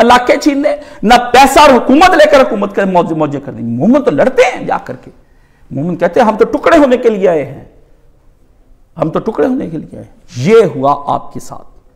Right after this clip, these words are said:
फिर आपने एक वतन ले लिया, अब आप वतन ले, ले चुके हैं। पहले आप लड़े थे कुफार के खिलाफ मुनज़्ज़म, अब आप आपस में लड़ते हैं, आपस में लड़ते हैं। कुफार गए नहीं कहीं, Commonwealth बनाया उन्होंने। Commonwealth क्या बनाया?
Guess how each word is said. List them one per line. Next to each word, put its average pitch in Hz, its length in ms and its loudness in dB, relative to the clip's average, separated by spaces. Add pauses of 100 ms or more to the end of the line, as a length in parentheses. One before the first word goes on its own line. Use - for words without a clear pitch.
(400)
फिर 247 420 0 (440)
आपने 165 360 2
एक - 140 -18
वतन 131 280 -10
ले 123 180 -10
लिया, 123 240 -20 (380)
अब 143 160 -2
आप - 200 -2
वतन - 200 -8
ले, 160 200 -6
ले 214 80 -2
चुके - 280 -12
हैं। - 180 -20 (680)
पहले 147 260 -2
आप 156 220 -2
लड़े 156 280 0
थे - 60 0 (600)
कुफार 151 340 -2
के 160 140 -10
खिलाफ 143 220 -8
मुनज़्ज़म, 123 420 -8 (140)
अब 160 120 -2
आप 156 240 -4
आपस 240 420 0
में 175 60 -8
लड़ते 131 300 -10
हैं, - 260 -20 (800)
आपस 220 380 -2
में - 80 -8
लड़ते 127 280 -6
हैं। 110 240 -20 (580)
कुफार 165 480 2
गए 233 240 6
नहीं 277 160 0
कहीं, 180 220 0 (680)
Commonwealth 240 800 2
बनाया 160 320 -4
उन्होंने। 139 220 -6
Commonwealth 175 680 -4
क्या 202 140 2
बनाया? 254 300 4